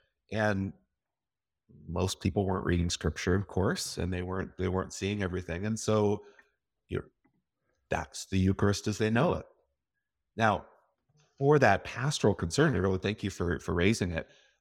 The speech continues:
We actually can see that in action in more recent times. So, you know, communion in one kind remained the custom in most Roman Catholic,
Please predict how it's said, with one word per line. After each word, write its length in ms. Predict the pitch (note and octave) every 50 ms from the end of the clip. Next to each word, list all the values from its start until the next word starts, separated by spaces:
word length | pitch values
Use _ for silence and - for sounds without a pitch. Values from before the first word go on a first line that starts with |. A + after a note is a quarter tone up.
| _ _ _ _ -
We 160 | A2+ A2+ B2 C3+
actually 300 | D3+ F#3+ - - C4 -
can 180 | - C3 G#2
see 480 | F#2 - - - - - D3 D#3 G3+ A3+
that 300 | D3+ F#2+ F#2 F2+ - -
in 180 | - G2+ G2
action 560 | F#2 F#2+ A#2+ D#3+ - - - - G#2+ F2+ F#2 F2+
in 160 | C#2 F#2 G2+
more 160 | A2 A#2 A2
recent 380 | G#2 A2 A2+ - - E2+ C#2 -
times. 580 | - - E3 F3 - D#2 - - - - - _
So, 560 | - - - G2+ G2 G2 F#2+ F#2+ F#2+ F#2+ F#2+ - - - - _ _ -
you 80 | F#2+
know, 40 | F2+
communion 480 | - - A#2+ A2+ A#2+ C3 D3 C#3+ C#3 B2
in 120 | A2 G#2+
one 220 | G#2 G#2+ G#2+ G#2+
kind 480 | G2 - - B2+ C#3+ C#3 A#2 G2+ F#2+ F2+
remained 560 | F#2 F#2+ F#2+ F#2+ F#2 F#2+ G#2 B2 D3+ E3 D#3+
the 80 | - A2
custom 720 | - - A#2+ C3 C#3+ - - - F#2+ F#2 F2+ F2+ F#2 - -
in 280 | - F#2 F2+ F2+ F2+ F2+
most 300 | F#2+ F2+ G#2+ A2 - -
Roman 300 | F#2+ G2 G2+ G2+ F#2+ -
Catholic, 500 | - F#2+ F#2+ G2 - - G2 F2 F2